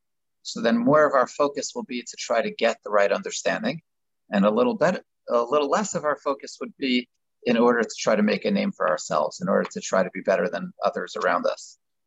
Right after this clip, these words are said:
So that was one consideration that I thought was extremely helpful, is that recognition of our vulnerability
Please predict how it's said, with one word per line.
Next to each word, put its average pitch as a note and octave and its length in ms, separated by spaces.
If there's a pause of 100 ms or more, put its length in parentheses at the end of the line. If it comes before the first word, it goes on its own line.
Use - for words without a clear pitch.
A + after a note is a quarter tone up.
(1300)
So - 140
that G#3 80
was G3+ 120
one C#3 380 (120)
consideration A#2 720
that G2 240 (180)
I A#2 80
thought A#2 240
was G#2+ 300
extremely G#2+ 460
helpful, F#2 520 (800)
is G#2+ 520 (100)
that G#2 160
recognition B2+ 720
of A#2 140
our A2 160
vulnerability A2 760